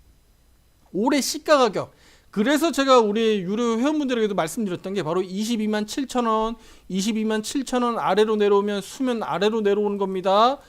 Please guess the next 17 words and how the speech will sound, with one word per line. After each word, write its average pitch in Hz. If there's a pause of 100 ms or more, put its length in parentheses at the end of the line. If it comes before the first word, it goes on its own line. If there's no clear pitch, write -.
(240)
배가 202
깔아앉는 254
거예요. 208 (280)
대신에 262
이십이만 254
칠천 285
원 277
위로 262
올라가면요. 233 (800)
배가 202
이제 202
수면 247
위로 220
올라오는 277
거죠. 175 (440)
무슨 247
얘기예요? 185